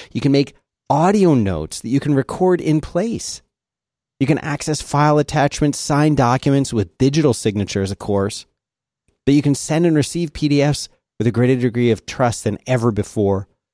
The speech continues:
It all exports out. If you want to get it out of there into, like, Microsoft Word, you can do that. And you can do all of this without the need for internet access. Super useful.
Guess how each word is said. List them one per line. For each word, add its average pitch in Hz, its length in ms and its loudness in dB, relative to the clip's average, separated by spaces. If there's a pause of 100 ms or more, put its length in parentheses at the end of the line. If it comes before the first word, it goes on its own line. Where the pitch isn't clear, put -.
(140)
It 120 100 2
all 127 160 6
exports 120 560 0
out. 123 260 2
If - 140 -10
you 113 60 -2
want 110 100 0
to 107 40 -2
get 104 120 0
it 117 160 -4
out 131 180 2
of 127 60 2
there 135 180 2
into, 127 200 0
like, 110 140 0
Microsoft 107 580 -2
Word, 139 280 4
you 120 80 -8
can 127 160 -4
do 123 140 0
that. 131 220 2 (240)
And 127 100 2
you 120 80 0
can 143 140 0
do 131 220 2 (100)
all 196 280 4
of 185 120 0
this 156 180 0
without 139 500 0
the 147 100 4
need 135 400 2
for 139 140 -6
internet 135 400 0
access. 143 520 -2
Super 190 420 -2
useful. 120 580 0